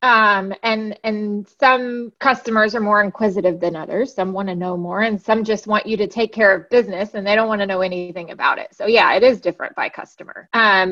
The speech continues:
and do you use examples? You absolutely do, especially when you have a customer that's kind of pushing back a little too hard and they wanna write their own coverage, basically. Um, so you do kinda have to put it into perspective, just what insurance is for. It's,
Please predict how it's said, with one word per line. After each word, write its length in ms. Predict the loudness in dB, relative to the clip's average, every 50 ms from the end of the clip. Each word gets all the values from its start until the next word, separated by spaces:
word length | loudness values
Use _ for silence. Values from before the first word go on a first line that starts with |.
| 0
and 160 | 0 0 0 -2
do 80 | -2
you 140 | -4 -2 -2
use 240 | -2 -2 -2 -2 -2
examples? 580 | -2 -2 0 0 0 0 0 0 -2 -2 0
You 100 | 0 2
absolutely 580 | 2 2 2 0 0 0 0 0 0 -2 -6 -8
do, 220 | -8 -6 -4 -2
especially 680 | -2 -4 -4 _ 0 2 2 0 0 -4 -2 0 0 0
when 500 | 0 -2 -4 -2 -4 -6 -8 -10 -14 -12 -8
you 120 | -8 -4 0
have 180 | 0 2 2
a 80 | 2 0
customer 500 | 2 2 0 0 0 -6 -10 -8 -6 -4
that's 220 | -4 -4 -4 _
kind 180 | -8 -8 -6 -6
of 100 | -6 -6 _
pushing 340 | -6 -6 -6 -6 -8 -2
back 280 | 2 4 4 4 4 2
a 60 | -4 -4
little 260 | -4 -4 -4 -4 -6
too 280 | -8 -10 -12 -12 -8 -2
hard 340 | 2 4 4 4 4 0 -2
and 160 | -4 -4 -2
they 200 | 0 0 0 0
wanna 260 | 0 -4 -6 -8 -6
write 280 | -4 -2 -2 -2 -2 -2 -4
their 160 | -4 -2 0
own 220 | 0 0 0 -2
coverage, 400 | -4 -6 -8 -6 -6 -8 -8 -10 _ -14
basically. 560 | -14 -14 -14 -14 -20 _ -14 -8 -8 -8 -4 0
Um, 320 | 4 4 4 4 2 0
so 140 | 0 0 0
you 200 | 2 2 0 0
do 100 | 0 0 0 2
kinda 200 | 2 2 2 2 0
have 180 | -2 -2 -2 -4
to 80 | -8
put 220 | -8 -2 -2 0 0
it 100 | 0 -2
into 220 | -4 -6 -6 -8
perspective, 640 | -6 -6 -6 -4 -2 -2 -2 -2 0 -2 -2 -2 0
just 260 | 0 0 0 0 2
what 160 | 2 4 4
insurance 560 | 4 2 0 -2 -6 -8 -8 -8 -10 -12 -10
is 180 | -10 -10 -10 _ -12
for. 240 | -6 0 4 6 6
It's, 180 | 6 4 2